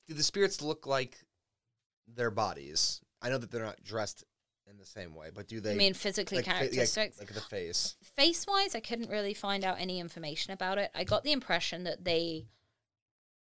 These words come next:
Speaker 2: all looked the same.
Speaker 1: Okay. And you did it a really good job of describing their physical characteristics, but, and I'm sure that this is on purpose, 'cause I think the original Ring, the movie The Ring,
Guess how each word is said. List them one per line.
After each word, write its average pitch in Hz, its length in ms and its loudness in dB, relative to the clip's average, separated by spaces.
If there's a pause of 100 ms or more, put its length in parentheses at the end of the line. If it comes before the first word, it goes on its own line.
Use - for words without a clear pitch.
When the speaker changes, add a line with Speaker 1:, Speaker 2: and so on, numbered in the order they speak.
(720)
Speaker 2:
all 190 280 2
looked - 460 -2
the 170 100 -6
same. 143 320 -2 (480)
Speaker 1:
Okay. 135 280 2 (320)
And 131 120 -4
you 135 80 -2
did 143 200 2
it 123 120 -2 (640)
a 127 80 0
really 123 240 6
good 107 120 0
job 104 220 2
of 95 100 -10
describing 98 720 -4 (200)
their 107 120 -8
physical 101 380 -8
characteristics, 95 880 -8 (320)
but, 110 240 -6 (840)
and 120 80 0
I'm 123 100 4
sure 131 180 2
that 117 280 -4
this 110 180 -2
is 98 60 -2
on 104 120 -4
purpose, 104 220 -10
'cause - 100 -10
I 110 120 0
think 165 300 -6
the 123 160 -4
original 104 880 -6 (180)
Ring, 101 400 -8 (540)
the 107 60 -20
movie 113 260 -20
The 104 120 -14
Ring, 98 500 -10